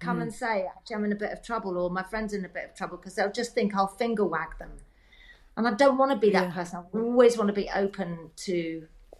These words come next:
Speaker 1: to discussions about it. But, you know, I'm really, I'm really proud of the people that they've turned into, but I, I am learning, and I really only properly learned this kind of after the second kid, that,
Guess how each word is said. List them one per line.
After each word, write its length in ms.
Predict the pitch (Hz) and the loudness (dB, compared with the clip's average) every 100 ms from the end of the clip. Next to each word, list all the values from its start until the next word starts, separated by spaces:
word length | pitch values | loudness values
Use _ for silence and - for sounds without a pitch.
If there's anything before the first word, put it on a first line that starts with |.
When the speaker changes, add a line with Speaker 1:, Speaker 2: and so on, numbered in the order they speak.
| _ _ - - - | _ _ -20 -20 0
Speaker 1:
to 180 | 208 | 2
discussions 560 | 190 185 - 190 180 160 | 2 0 -4 -4 -4 -6
about 240 | 160 160 | -2 0
it. 160 | 156 160 - - - _ _ | 0 -2 -8 -20 -20 _ _
But, 360 | 220 220 - - - - - - _ _ _ _ | 4 4 0 -14 -20 -20 -20 -20 _ _ _ _
you 120 | 220 | -4
know, 260 | 240 185 - - _ _ _ _ - - - | 0 2 0 -8 _ _ _ _ -20 -12 -2
I'm 200 | 214 214 | 0 2
really, 600 | 202 202 196 185 175 - _ _ - | 2 4 2 2 -2 -8 _ _ -6
I'm 220 | 185 190 | -2 0
really 240 | 185 180 | 0 0
proud 380 | 175 175 170 170 | -2 0 0 -2
of 160 | 160 - | -8 -8
the 140 | 156 - _ | -12 -14 _
people 260 | - 156 156 | -6 -6 -4
that 200 | 160 - | -4 -2
they've 240 | 175 165 - | 0 -2 0
turned 280 | 175 165 170 | -2 0 2
into, 380 | 170 175 156 151 | 0 0 0 2
but 120 | - - | 0 0
I, 220 | 170 - - | 0 -2 -2
I 100 | 180 | 0
am 340 | 170 170 175 - | 2 2 0 -2
learning, 500 | 190 202 202 185 156 | 4 8 8 6 2
and 120 | 156 165 - _ | -4 -8 -12 _
I 60 | 175 | -4
really 440 | 180 240 240 175 | 4 6 8 6
only 300 | 190 185 170 | 4 0 -6
properly 440 | - 185 - 175 | -8 -10 -8 -6
learned 300 | 170 175 175 | -4 -4 -4
this 180 | 160 156 | -10 -12
kind 200 | - 160 | -12 -8
of 60 | 160 | -4
after 280 | 156 160 - | -4 -6 -12
the 120 | 160 | -12
second 380 | - 165 170 170 | -10 -12 -10 0
kid, 200 | 226 220 | 2 2
that, 200 | - - | -2 -6